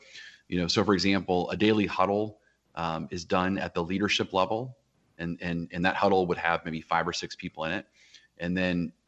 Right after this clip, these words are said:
then those department heads, those V Ps, would then huddle with their direct reports. And then potentially those direct reports would huddle with their direct reports. And so, so there's a, a, every day, there's a very quick conversation loop or feedback loop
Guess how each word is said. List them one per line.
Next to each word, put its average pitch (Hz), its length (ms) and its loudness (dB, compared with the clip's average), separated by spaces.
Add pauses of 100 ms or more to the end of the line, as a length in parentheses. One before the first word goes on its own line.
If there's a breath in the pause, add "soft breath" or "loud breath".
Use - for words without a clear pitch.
then 92 380 -2
those 101 280 2
department 90 460 0
heads, 98 320 -2
those 87 240 -2
V 92 180 -2
Ps, 92 520 -2 (360 loud breath)
would 90 140 0
then 95 120 4
huddle 92 380 4
with 80 140 -2
their 90 160 4
direct 90 300 0
reports. 92 580 -4 (380 soft breath)
And 90 140 -4
then 87 100 -2
potentially 90 800 0
those 92 300 2
direct 95 240 4
reports 90 500 -2
would 85 100 -4
huddle 90 260 0
with 78 120 -6
their 82 160 0
direct 82 300 -2
reports. 82 440 -6 (500 loud breath)
And 95 140 -2
so, 101 260 4 (340 loud breath)
so 110 160 2
there's 101 260 4
a, 92 300 2
a, 90 200 -6
every 127 280 2
day, 101 300 0
there's 90 200 -2
a 87 60 -2
very 98 260 2
quick - 520 0
conversation 92 880 0
loop 92 300 0
or 80 100 -2
feedback 98 600 -2
loop 82 240 -4